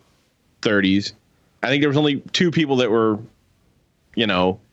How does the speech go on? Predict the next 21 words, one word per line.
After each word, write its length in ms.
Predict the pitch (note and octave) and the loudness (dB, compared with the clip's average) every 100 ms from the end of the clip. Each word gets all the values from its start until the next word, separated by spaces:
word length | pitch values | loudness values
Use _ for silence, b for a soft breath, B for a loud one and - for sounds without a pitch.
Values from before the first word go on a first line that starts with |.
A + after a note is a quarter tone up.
| _ _ _ _ _ _ _ | _ _ _ _ _ _ _
in 120 | C#3 C#3 | -2 0
their 120 | B2+ | 0
twenties, 400 | C#3 C#3 B2+ A2 | 0 2 2 2
and 100 | A#2 | 0
that 140 | A2+ | 0
would 160 | A2+ G2+ | 0 2
be 260 | A2+ A2+ | 2 2
the 160 | G2+ G2+ | 2 2
mute 320 | G#2+ C3 - | 2 0 -2
kid 260 | C#3+ B2 A#2 | 0 2 2
and 160 | G#2+ | 2
the 300 | G#2 G2 F#2+ - | 2 2 0 0
Asian 540 | B2+ A2 F#2 E2 A2 - - | 0 2 0 0 -4 -10 -2
nurse, 480 | G2+ D#2+ - - - _ _ _ _ _ - | 0 0 -2 -6 -10 _ _ _ _ _ 0
you 100 | G2+ | 2
know? 260 | G2 G2+ - _ _ _ _ - | 2 0 -4 _ _ _ _ -4
So 420 | - A#2+ A#2 - A#2+ | 2 4 4 2 -2
I, 420 | C3 C#3+ F#3 F#3 | 0 0 0 2
I, 200 | D3+ G#3+ | 2 2
I, 100 | G3+ - E3 | 0 0 0
I, 60 | G#3+ | 0